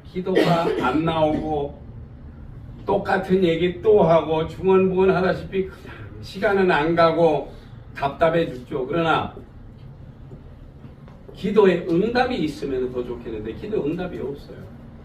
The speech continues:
왜? 주님께서 하신 말씀을 내 속에 말, 말씀이 들어있어야 되는데 내 속에 말씀이 없으면은 그렇게 기도를 열심히 해도 안 받으시더라고요.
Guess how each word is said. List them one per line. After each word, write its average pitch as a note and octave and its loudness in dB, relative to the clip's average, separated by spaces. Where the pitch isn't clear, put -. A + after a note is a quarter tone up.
왜? - -2
주님께서 F#3 0
하신 D3 -6
말씀을 F#3 -8
내 B2 -8
속에 C3+ -8
말, E3 -6
말씀이 - -8
들어있어야 - -10
되는데 - -12
내 E3+ -2
속에 F3+ -4
말씀이 C#3+ -8
없으면은 - -10
그렇게 F#3+ -2
기도를 F3+ -4
열심히 - -4
해도 - -10
안 B3 0
받으시더라고요. - -4